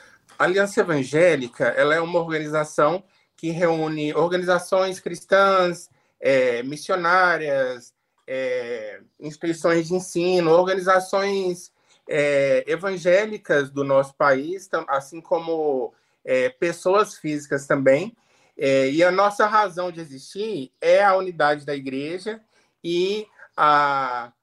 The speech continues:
unidade através do serviço. Nós queremos e convocamos a Igreja Evangélica Brasileira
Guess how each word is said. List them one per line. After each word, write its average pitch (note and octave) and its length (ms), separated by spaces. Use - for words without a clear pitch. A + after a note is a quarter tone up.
unidade F3 720
através F3 580
do D#3+ 60
serviço. D#3 800
Nós C#3+ 260
queremos E3+ 680
e D3 60
convocamos D3+ 680
a D#3 80
Igreja C#3+ 380
Evangélica C3 480
Brasileira B2+ 720